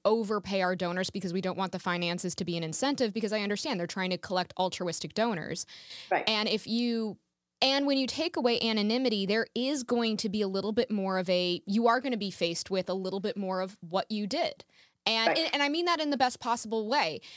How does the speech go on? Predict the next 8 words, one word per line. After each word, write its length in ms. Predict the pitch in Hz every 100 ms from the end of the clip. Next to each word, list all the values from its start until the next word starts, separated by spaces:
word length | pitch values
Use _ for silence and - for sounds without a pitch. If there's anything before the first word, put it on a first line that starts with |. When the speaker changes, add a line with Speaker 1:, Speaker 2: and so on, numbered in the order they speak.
| - -
Speaker 2:
Right. 100 | -
Speaker 1:
And 360 | 240 226 220 214
it 240 | 269 247 -
does 640 | 254 240 254 254 220 - - _
call 500 | - - 262 262 262
upon 800 | 254 - 220 190 180 175 170 175 - _ _ _ _ _ _ -
more 400 | 220 220 220 -
altruistic 960 | 196 185 - 185 165 - 165 - -